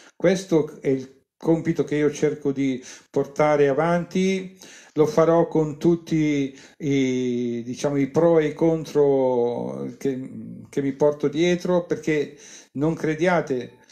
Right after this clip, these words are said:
che anch'io non sia, eh, pronto a fare delle domande su delle,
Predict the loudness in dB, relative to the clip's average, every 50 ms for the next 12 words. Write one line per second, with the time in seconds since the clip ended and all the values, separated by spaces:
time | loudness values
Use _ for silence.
0 | _ _ _ -4 -2 -2 -2 -2 -6 -10 -12 _ -6 -6 -6 -6 -10 -12 -8 -2
1 | 2 2 4 4 4 2 0 -2 -8 -16 -20 _ _ _ _ _ _ _ _ _
2 | _ -10 -6 -4 -4 -4 -4 -6 -6 -4 0 2 2 4 4 2 0 -4 -6 -10
3 | -16 -20 -20 -20 -20 -20 -20 _ _ _ -2 2 4 4 4 4 4 2 0 -2
4 | -4 -8 -14 _ _ 2 2 4 4 4 2 0 0 2 4 4 4 4 0 -4
5 | -8 -4 0 0 0 0 2 2 4 4 4 4 2 2 0 0 0 2 2 2
6 | 2 0 0 -2 -2 -4 -6 -4 -6 -4 0 0 2 2 2 0 -2 -6